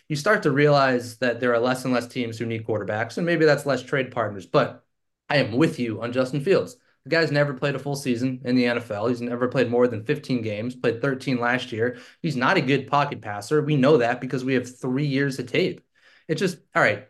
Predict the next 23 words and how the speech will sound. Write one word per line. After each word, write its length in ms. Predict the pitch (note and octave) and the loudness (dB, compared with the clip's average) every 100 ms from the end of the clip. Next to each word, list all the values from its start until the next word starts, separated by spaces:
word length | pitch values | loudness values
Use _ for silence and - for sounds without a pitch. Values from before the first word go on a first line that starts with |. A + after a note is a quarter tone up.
| - | -2
in 100 | C#3+ | 0
his 160 | C#3+ | 0
second 240 | G#3 G3+ F3+ | 0 2 2
year 120 | F3+ | 4
in 60 | F3 | 4
the 60 | |
league, 240 | D3 C3+ B2+ | 2 0 -2
he 80 | |
ran 220 | B2 C3 B2+ | 0 2 2
for 140 | A#2+ | -2
a 60 | G#2 | -4
thousand 480 | C3 C3+ C3+ B2+ | -2 0 0 0
yards. 440 | A2 G#2+ A2 A2 A2 | -2 -2 -2 -4 -6
He 80 | A2 | -4
threw 180 | B2+ | -2
for 120 | B2 A2 | -2 -4
twenty-two 580 | - D#3+ D#3 D3 D#3 | -2 2 2 2 0
hundred 260 | C3 C3 C3+ | 2 2 2
yards, 460 | C3 C3 B2+ B2 - | 2 4 2 0 -4
seventeen 400 | C#3+ C#3+ C#3+ C3 | -4 -2 -2 0
touchdowns, 480 | C3 B2+ C3 B2 | 0 0 -2 -2
eleven 260 | A#2+ A#2+ A#2+ | -2 -2 -2
interceptions. 680 | A2+ A2 C3 B2 B2+ A#2+ | -6 -2 -2 -2 -4 -6